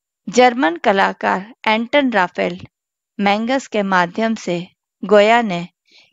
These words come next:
स्पेन के शाही परिवार के लिए काम करना शुरू किया।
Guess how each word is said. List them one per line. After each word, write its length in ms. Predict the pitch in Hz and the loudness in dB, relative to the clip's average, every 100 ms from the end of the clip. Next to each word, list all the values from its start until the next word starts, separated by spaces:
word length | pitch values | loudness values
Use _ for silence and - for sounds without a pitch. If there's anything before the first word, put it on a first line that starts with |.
| - | -8
स्पेन 440 | 214 - 254 277 277 | -8 -2 0 0 0
के 200 | 220 196 | -4 -4
शाही 380 | - 220 262 | -2 -2 -2
परिवार 500 | 285 202 185 190 220 | -2 -2 0 0 -2
के 180 | 226 233 | -4 -8
लिए 240 | 196 190 190 | -6 -6 -6
काम 340 | - 214 240 | -2 -2 -2
करना 320 | 233 185 185 | -6 -6 -6
शुरू 340 | 180 - 185 220 | -6 -8 -10 -10
किया। 400 | - 175 165 | -10 -8 -8